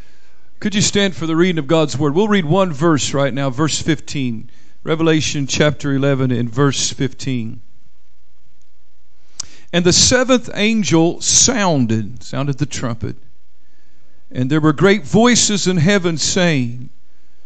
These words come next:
'The kingdoms of this world are become the kingdoms of our Lord and of his Christ, and he, Christ, shall reign forever and ever.'"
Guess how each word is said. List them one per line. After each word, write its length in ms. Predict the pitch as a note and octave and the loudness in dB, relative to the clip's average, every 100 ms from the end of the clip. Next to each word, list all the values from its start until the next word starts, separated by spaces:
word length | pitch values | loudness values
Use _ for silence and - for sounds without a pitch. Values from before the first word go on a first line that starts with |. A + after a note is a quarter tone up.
| - - | -8 -6
'The 100 | B2+ | -6
kingdoms 720 | - - A#3 A#3+ A#3+ A#3+ A3+ | -4 0 2 4 6 6 4
of 200 | - F#3 | 0 2
this 260 | D#3+ D#3 - | 2 4 2
world 540 | D#3 G3+ G#3 G#3+ G#3+ | 2 4 6 6 6
are 100 | F3 | 2
become 380 | D3 D3+ F#3 E3+ | 0 -2 0 -2
the 140 | D3+ D#3+ | -2 -4
kingdoms 680 | - A3+ G#3 G3 G3+ F3 | -2 0 0 0 0 2
of 160 | E3+ D#3 | 2 4
our 220 | D#3 D3 | 4 4
Lord 420 | D#3+ F#3+ F#3+ G3 | 4 6 6 4
and 100 | E3+ | 4
of 120 | D#3+ D3+ | 2 0
his 180 | D3+ | 0
Christ, 800 | - - D#3+ E3 D3+ - - - - - - - - - - - | -2 -2 0 0 -2 -4 -8 -8 -10 -10 -10 -8 -8 -8 -8 -2
and 180 | D#3 E3 | 0 2
he, 760 | D3+ F#3+ C#4+ G#3+ C#3 G#2+ - - | 4 6 6 4 2 -2 -8 -4
Christ, 840 | - F#3 F3+ A2 A2+ G#2 - - - - - | 0 2 0 -2 -6 -6 -8 -8 -8 -8 -8
shall 440 | - - F#3+ D#3 D#3 | -4 4 6 8 8
reign 800 | D#3+ G#3+ G#3+ E3 A#2+ G#2+ G2 - - - - | 8 6 4 4 0 -4 -8 -8 -8 -8 -8
forever 1040 | - E3 C#3 - F#3 F3 C3+ A#2+ A2 A#2+ - - - - - - | 0 6 6 4 2 4 4 0 -2 -4 -8 -8 -8 -8 -8 0
and 200 | C#3+ C3+ | 4 6
ever.'" 580 | C#3 C3 A2 A2 A#2+ | 6 6 4 0 -6